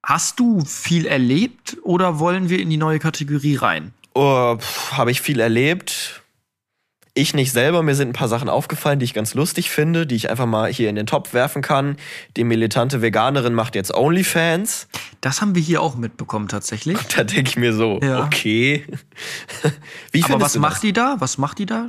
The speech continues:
Speaker 2: Nee.
Speaker 1: So küsst die dann irgendwie Gemüse oder?
Speaker 2: Ich weiß es nicht. Also ich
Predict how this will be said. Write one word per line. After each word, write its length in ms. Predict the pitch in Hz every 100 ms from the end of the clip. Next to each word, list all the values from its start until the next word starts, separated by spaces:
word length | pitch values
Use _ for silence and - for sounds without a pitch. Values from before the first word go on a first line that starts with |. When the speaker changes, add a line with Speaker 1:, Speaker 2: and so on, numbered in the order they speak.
| -
Speaker 2:
Nee. 340 | - 95 98 92
Speaker 1:
So 320 | - 135 127 117
küsst 300 | 185 - 165
die 80 |
dann 240 | 143 135 135
irgendwie 300 | 131 127 120
Gemüse 520 | 123 131 214 254 254
oder? 500 | 147 135 123 120 117
Speaker 2:
Ich 120 | 123 127
weiß 200 | 147 160
es 120 | 113
nicht. 220 | 101 95
Also 160 | 104
ich 100 | -